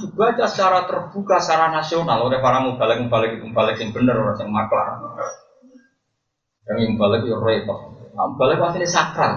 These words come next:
Cuma kalau sing ngeri-, sing, sing ngeri-, kalau kritik itu, angger wong tukang pidato, darah mubalek itu keliru. Kan?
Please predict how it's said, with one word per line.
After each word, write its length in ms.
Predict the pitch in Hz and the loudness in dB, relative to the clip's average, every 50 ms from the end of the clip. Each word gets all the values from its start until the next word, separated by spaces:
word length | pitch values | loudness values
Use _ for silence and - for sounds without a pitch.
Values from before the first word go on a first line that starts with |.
| - - - | -4 -8 -8
Cuma 240 | 143 156 170 185 180 | -4 0 2 2 2
kalau 160 | 180 180 180 | 4 2 0
sing 160 | 180 185 175 | 0 0 -2
ngeri-, 160 | 170 170 165 | -2 -2 -2
sing, 240 | - - 175 170 170 | 2 2 2 4 4
sing 80 | 170 165 | 0 0
ngeri-, 240 | 170 175 175 175 180 | 0 0 0 2 4
kalau 160 | 175 175 170 | 2 2 2
kritik 320 | 170 175 170 170 175 180 | 0 -2 -2 -2 -2 -2
itu, 240 | - 175 180 202 202 - - - - - - - _ - _ _ | -2 -2 -2 -2 -4 -4 -10 -14 -18 -20 -20 -20 _ -20 _ _
angger 320 | - 156 151 147 151 151 156 | 0 0 0 0 0 0 0
wong 160 | 151 156 165 | 0 0 -2
tukang 240 | 160 156 151 151 151 151 | 0 2 2 2 2 -2
pidato, 480 | 147 - - 123 107 104 - 175 180 180 | -6 -4 0 0 0 2 0 -2 -2 -2
darah 320 | - - - 120 117 127 | 0 0 2 2 0 0
mubalek 480 | 131 120 - 123 120 131 131 - - 170 | -4 -2 -2 0 0 2 0 0 -2 -4
itu 60 | 196 | -6
keliru. 560 | 196 185 175 165 160 160 156 143 117 95 - - | -4 -2 -2 -2 0 0 -2 -2 -4 -4 -4 -6
Kan? 240 | - - - - | -10 -12 -16 -20